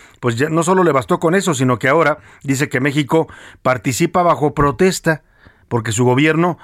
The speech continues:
no acepta que se excluya a nadie. O sea, que estamos yendo, pero bajo protesta, dice el presidente López Obrador. Dice que debe buscarse una nueva etapa de unidad entre las naciones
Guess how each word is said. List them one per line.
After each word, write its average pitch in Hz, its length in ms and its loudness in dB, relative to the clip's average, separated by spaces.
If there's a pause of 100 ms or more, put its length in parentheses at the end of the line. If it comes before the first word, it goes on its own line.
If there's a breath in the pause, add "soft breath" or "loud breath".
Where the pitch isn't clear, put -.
(160 loud breath)
no 139 140 0
acepta 135 380 -2
que 120 120 -4
se 104 60 -4
excluya 120 360 0
a - 20 -2
nadie. 101 240 -2
O 101 40 -2
sea, 139 240 0 (360 loud breath)
que - 80 -4
estamos 165 340 0
yendo, 190 300 2
pero 123 320 0 (300 loud breath)
bajo 113 320 -4
protesta, 113 500 -2
dice 107 220 0
el 107 80 -4
presidente 110 420 -2
López 107 300 -2
Obrador. 139 300 2
Dice 135 220 -2
que 120 80 -2
debe 127 120 2
buscarse 123 400 -2
una 120 140 0
nueva 117 180 2
etapa 123 400 -4 (260 loud breath)
de 127 100 0
unidad 123 400 2
entre 117 220 -2
las 110 140 0
naciones 180 640 0